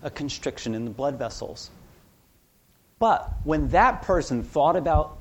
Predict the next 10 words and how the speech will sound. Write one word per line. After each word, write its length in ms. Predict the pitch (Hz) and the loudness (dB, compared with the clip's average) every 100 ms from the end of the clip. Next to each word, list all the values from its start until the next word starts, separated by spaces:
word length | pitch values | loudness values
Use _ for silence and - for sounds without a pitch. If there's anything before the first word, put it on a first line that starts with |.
| - | -8
a 80 | |
stressful 600 | 117 - 147 143 - 139 | -6 -2 -2 -2 -4 -4
event, 480 | 123 117 135 190 - - - - _ _ | -2 -2 -4 -6 -12 -20 -20 -20 _ _
they 140 | - 190 | -4 -2
had 340 | 160 120 131 - - - - - | 2 2 0 -4 -20 -20 -20 -12
a 80 | 131 | -4
nice 360 | 131 139 151 - | 0 0 0 -4
flow 460 | - 123 113 113 | -6 -2 0 2
of 180 | 135 127 | -2 -6
blood. 320 | - - - | -6 -4 -4